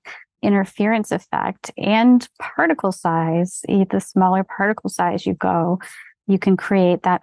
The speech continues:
optical blurring property to help, you know, like I said, diminish the, you know, the look of fine lines or even skin tone. And by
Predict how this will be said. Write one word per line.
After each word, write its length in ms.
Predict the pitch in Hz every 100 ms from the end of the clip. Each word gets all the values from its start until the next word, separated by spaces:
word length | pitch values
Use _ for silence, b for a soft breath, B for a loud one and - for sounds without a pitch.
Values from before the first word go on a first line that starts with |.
| -
optical 500 | 170 - 185 185 175 -
blurring 460 | 170 185 202 180
property 560 | - - - 190 185 180
to 80 | 180
help, 320 | 185 165 170 -
you 60 |
know, 60 | 175
like 120 | -
I 20 |
said, 240 | 170 180 170
diminish 440 | 170 165 170 -
the, 80 | - -
you 120 | 175
know, 140 | 165 170
the 120 | 175
look 160 | -
of 100 | 180
fine 240 | - 170 208
lines 640 | 262 254 240 240 226 -
or 480 | - 180 180 175 180 B B B - 254
even 380 | 175 170 170 175
skin 340 | - 190 190
tone. 420 | - 170 170 185 B B B _
And 480 | 185 180 180 180 180 -
by 720 | 196 180 185 185 185 180 -